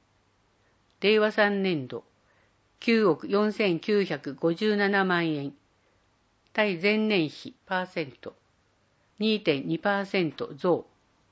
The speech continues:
二、後期高齢者医療特別会計。一億二千七百四十八万円。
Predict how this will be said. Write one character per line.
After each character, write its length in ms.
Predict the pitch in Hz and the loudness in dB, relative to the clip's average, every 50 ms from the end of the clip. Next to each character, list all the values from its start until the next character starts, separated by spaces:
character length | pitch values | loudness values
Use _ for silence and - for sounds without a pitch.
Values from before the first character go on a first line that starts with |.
| _ _ _ _ _ _ _ _ _ _ _ _ _ _ - 196 | _ _ _ _ _ _ _ _ _ _ _ _ _ _ -4 0
二、 300 | 190 202 202 185 - _ _ _ _ _ _ _ _ _ _ _ _ | 2 2 2 2 -2 _ _ _ _ _ _ _ _ _ _ _ _
後 260 | - 247 233 220 196 | 4 6 6 6 6
期 160 | 160 - 165 - | 4 0 -10 -4
高 300 | - 220 214 220 220 208 | 0 2 4 4 4 4
齢 200 | 208 196 165 143 | 2 2 0 0
者 240 | - - 127 - - - | -2 -2 -4 -4 -4 -6
医 80 | 180 | -2
療 240 | 165 214 214 214 214 | 2 4 4 4 4
特 280 | 214 226 214 - 220 208 | 2 0 -2 0 2 2
別 220 | 220 208 214 - | 2 2 0 -2
会 240 | - 214 190 165 147 | 0 0 0 0 0
計。 280 | - - 123 101 - _ _ _ _ _ _ _ _ _ _ _ _ _ _ _ _ _ _ _ _ - | -4 -8 -8 -8 -8 _ _ _ _ _ _ _ _ _ _ _ _ _ _ _ _ _ _ _ _ -10
一 260 | 180 165 - - 226 220 | -10 -8 -2 2 4 4
億 240 | 202 175 - 156 151 | 4 4 2 -4 -2
二 160 | 160 180 175 | -2 0 2
千 260 | - 233 214 202 170 | 2 2 4 4 2
七 260 | 165 165 202 214 208 | 2 2 2 2 0
百 260 | 180 190 160 - 156 | 0 -2 -4 -4 -2
四 240 | 175 202 208 202 190 | 0 0 2 2 0
十 220 | - - 131 131 131 | -2 -4 -6 -6 -6
八 320 | - 175 - - 208 196 | -8 -10 -8 -4 -2 2
万 260 | 190 185 180 175 175 | 4 4 4 4 4
円。 240 | 165 151 143 135 | 2 0 -2 -4